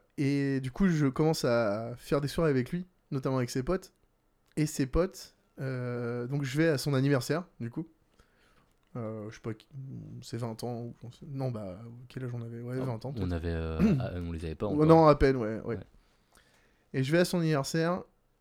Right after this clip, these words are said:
Speaker 1: et, euh... on n'avait pas vingt ans, t'as raison. On n'avait pas vingt ans parce qu'on y reviendra dans d'autres épisodes.
Speaker 2: Ok.
Speaker 1: Les vingt ans.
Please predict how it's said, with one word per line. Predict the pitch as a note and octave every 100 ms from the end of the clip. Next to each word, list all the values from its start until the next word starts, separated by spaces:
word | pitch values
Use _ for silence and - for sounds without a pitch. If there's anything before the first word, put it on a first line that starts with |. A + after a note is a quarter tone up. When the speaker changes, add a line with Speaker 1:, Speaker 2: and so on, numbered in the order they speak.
| -
Speaker 1:
et, | D3+ F3 D#3+
euh... | B2+ B2+ B2 A#2+ A#2+ A#2+ A#2+ A#2+ B2 - _ _ _ -
on | C#3+
n'avait | D3+ D3+
pas | D#3+ F#3
vingt | B2+ -
ans, | F2+ -
t'as | A#2+
raison. | G#2+ G#2+ - _ _ _ _ _ -
On |
n'avait | A#2+ A#2+
pas | C#3+
vingt | C#3+ D3
ans | F#3
parce | -
qu'on | C3+ C#3+
y |
reviendra | C3 C3+ C3 C#3+
dans | B2+ A#2
d'autres | B2 B2 C3+
épisodes. | B2 A#2+ A2 A#2+
Speaker 2:
Ok. | A2+ F#2+ F#2+ D#2+ - F2
Speaker 1:
Les | F2+
vingt | C3 B2
ans. | C#3